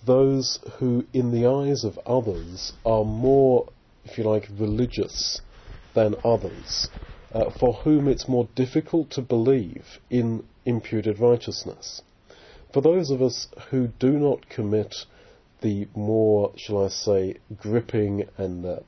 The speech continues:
public sins, those of us who don't get drunk, who are not alcoholic, um, who've got good marriages, who, uh,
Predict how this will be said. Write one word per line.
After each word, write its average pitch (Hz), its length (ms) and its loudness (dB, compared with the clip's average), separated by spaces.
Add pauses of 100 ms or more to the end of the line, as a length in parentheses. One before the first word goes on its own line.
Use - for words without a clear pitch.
(100)
public 117 560 -2
sins, - 800 -6 (160)
those 131 320 4
of 123 100 2
us 123 240 -2
who 107 160 -4 (220)
don't 120 280 2
get - 280 -4
drunk, 107 360 -2
who 101 140 -2
are 98 60 0
not 117 200 4
alcoholic, 110 800 0 (580)
um, 95 440 -4
who've 104 240 -6
got 117 280 2
good 117 180 -2
marriages, 107 840 2 (140)
who, 101 360 -2
uh, 92 140 0